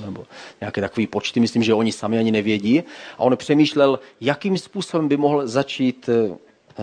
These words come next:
začít církev. A naprosto nevěděl. Říkal: „No, nevěděl jsem nic, nakonec jsem se radil se svojí ženou, která byla zdravotní sestra, a ta mi taky neporadila.“ Takže jsme ne-, nevěděli, jak začít, takže jsme se jenom modlili k Bohu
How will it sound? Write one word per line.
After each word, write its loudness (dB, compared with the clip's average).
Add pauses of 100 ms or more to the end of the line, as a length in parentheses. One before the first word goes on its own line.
(120)
začít -4
církev. -6
A -2
naprosto -2
nevěděl. -2 (240)
Říkal: -4
„No, 0
nevěděl 2
jsem 0
nic, -2
nakonec 0
jsem -6
se -2
radil 2
se 0
svojí -4
ženou, 2
která 0
byla 0 (300)
zdravotní 0
sestra, -2
a -6
ta 0 (760)
mi -6
taky 0
neporadila.“ -4 (100)
Takže 2 (340)
jsme -2
ne-, 2
nevěděli, 0 (360)
jak 0
začít, -4
takže -6
jsme 0
se -6
jenom 4
modlili 0
k -6
Bohu -2